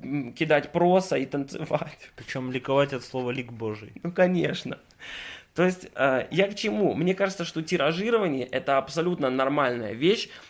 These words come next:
Speaker 1: просто потому что не было какого-то таинства, которое делало бы изображение,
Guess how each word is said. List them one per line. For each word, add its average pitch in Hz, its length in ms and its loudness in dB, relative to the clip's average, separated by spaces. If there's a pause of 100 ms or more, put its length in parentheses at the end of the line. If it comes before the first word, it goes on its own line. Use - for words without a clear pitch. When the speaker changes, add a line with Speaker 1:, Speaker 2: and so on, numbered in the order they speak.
Speaker 1:
просто 156 340 2
потому 147 320 -2
что 180 320 0 (260)
не 208 220 2
было 175 240 4
какого-то 156 520 0
таинства, 170 640 4
которое 131 380 -4
делало 131 380 4
бы 120 200 -4
изображение, 131 840 0